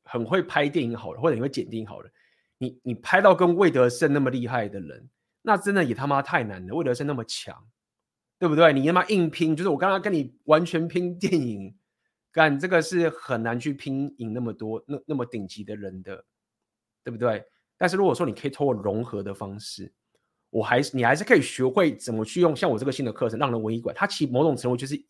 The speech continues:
已经到了个偏电影的角度，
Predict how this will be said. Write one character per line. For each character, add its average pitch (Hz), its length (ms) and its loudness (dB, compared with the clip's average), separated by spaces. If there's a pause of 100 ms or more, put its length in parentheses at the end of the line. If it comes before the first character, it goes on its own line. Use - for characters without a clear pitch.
(280)
已 123 80 -4
经 185 240 -2
到 196 180 10
了 147 60 6
个 127 160 -2 (260)
偏 196 520 0 (360)
电 208 160 4
影 104 240 -2
的 101 100 -8
角 98 220 -8
度， 101 260 -8